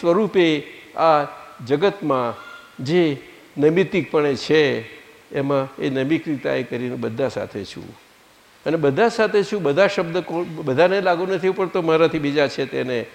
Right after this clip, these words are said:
પણ તે મને પોતાને જ લાગુ પડે છે. આટલો બધો ફેલાઈ ગયેલો છું.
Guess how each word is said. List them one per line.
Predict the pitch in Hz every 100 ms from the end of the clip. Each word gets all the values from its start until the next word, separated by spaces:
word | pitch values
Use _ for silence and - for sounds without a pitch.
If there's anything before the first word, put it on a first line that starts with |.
| - -
પણ | 160 151
તે | 151
મને | 127 139
પોતાને | 139 127 127 123
જ | 107
લાગુ | 107 101 -
પડે | -
છે. | - - -
આટલો | 131 175
બધો | 165 160
ફેલાઈ | - 127 127
ગયેલો | 110 110 107
છું. | -